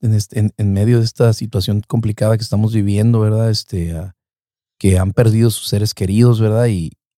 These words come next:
y, y, y están tal vez sedientos de un mensaje como el que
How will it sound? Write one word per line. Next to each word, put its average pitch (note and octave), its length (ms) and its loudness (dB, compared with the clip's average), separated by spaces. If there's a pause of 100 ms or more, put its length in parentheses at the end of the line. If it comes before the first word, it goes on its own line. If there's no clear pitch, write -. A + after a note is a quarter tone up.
(160)
y, F#2 160 -10
y, F#2+ 240 -6
y G2 120 0
están A#2+ 640 2
tal A#2+ 280 -2
vez A#2+ 200 0
sedientos A#2+ 760 -2
de G#2+ 140 -2
un G#2+ 140 -4
mensaje G#2+ 420 -4
como G2+ 220 -8
el G2 100 -12
que G2 340 -10